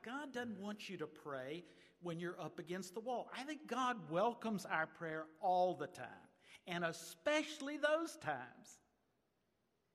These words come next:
God can take it. God doesn't get God's feelings hurt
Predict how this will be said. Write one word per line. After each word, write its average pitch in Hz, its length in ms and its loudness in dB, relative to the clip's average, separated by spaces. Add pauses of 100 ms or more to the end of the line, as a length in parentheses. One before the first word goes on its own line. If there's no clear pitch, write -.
(280)
God 247 320 2
can 294 200 2
take 311 420 -4
it. - 240 -12 (840)
God 269 280 0
doesn't 233 340 -2
get 208 220 -4
God's 190 360 -2
feelings 262 580 -4
hurt 156 400 -4